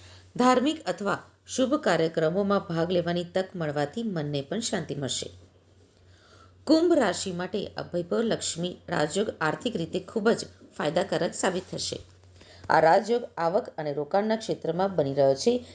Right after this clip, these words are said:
જે સ્પષ્ટપણે આવકમાં વધારો દર્શાવે છે. વ્યવસાયિકોને નવી ભાગીદારી અથવા સહયોગ માટે ઓફર મળી શકે છે, જેનાથી ભવિષ્યમાં નોંધપાત્ર નફો થશે.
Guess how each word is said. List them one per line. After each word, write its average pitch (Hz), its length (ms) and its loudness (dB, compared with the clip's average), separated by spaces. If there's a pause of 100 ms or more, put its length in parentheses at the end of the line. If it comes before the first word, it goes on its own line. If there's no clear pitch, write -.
(160)
જે 226 80 0
સ્પષ્ટપણે 226 760 2 (160)
આવકમાં 208 420 0
વધારો 160 420 2
દર્શાવે 135 460 0
છે. - 160 -10 (920)
વ્યવસાયિકોને 247 800 4 (240)
નવી 165 220 -2
ભાગીદારી 208 680 0
અથવા 156 360 2 (160)
સહયોગ 214 400 4
માટે 160 260 0 (140)
ઓફર 165 320 0
મળી 156 180 -2
શકે 139 260 -6
છે, - 180 -12 (720)
જેનાથી 143 320 2
ભવિષ્યમાં 165 640 2
નોંધપાત્ર 190 640 2
નફો 160 280 -6
થશે. - 340 -10